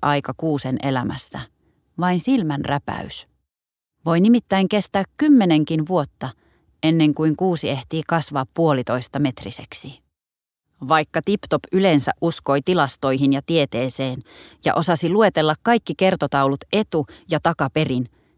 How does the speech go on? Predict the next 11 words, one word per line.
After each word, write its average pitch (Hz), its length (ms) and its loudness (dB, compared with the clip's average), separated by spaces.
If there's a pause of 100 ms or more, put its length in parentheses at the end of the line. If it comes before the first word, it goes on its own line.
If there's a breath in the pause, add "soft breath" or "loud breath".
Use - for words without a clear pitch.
(140)
menetti 165 480 0
hän 139 240 0
otteensa 131 580 -4
niin 143 280 4
kutsutusta - 560 -4
faktojen 120 520 -2
maailmasta, 120 680 -2 (380)
kun 135 240 0
kyseessä 113 540 -6 (240)
oli 139 260 -4
joulu. 123 380 -6